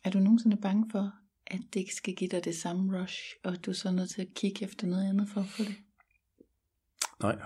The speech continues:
Speaker 1: Hvorfor?
Speaker 2: Fordi, mm, tænke, tænke. Mm.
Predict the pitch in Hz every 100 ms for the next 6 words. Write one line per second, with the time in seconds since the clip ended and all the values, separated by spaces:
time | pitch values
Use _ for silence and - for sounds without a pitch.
0 | - - - - 247 254 _ _ _ _
1 | 208 - 202 - _ _ _ _ _ _
2 | - - _ _ _ _ - - - -
3 | - _ _ _ - - - - - 135
4 | - 98 - - - - - 110 110 104
5 | 95 90 87 - - - - - _ _
6 | _ _ _ - _ _ _ _ _ _
7 | - - 98 101 98 110 98 98 - -
8 | - - _ _ _ _ _ _ _ _
9 | _ _ _ _ _ 339 _ - 101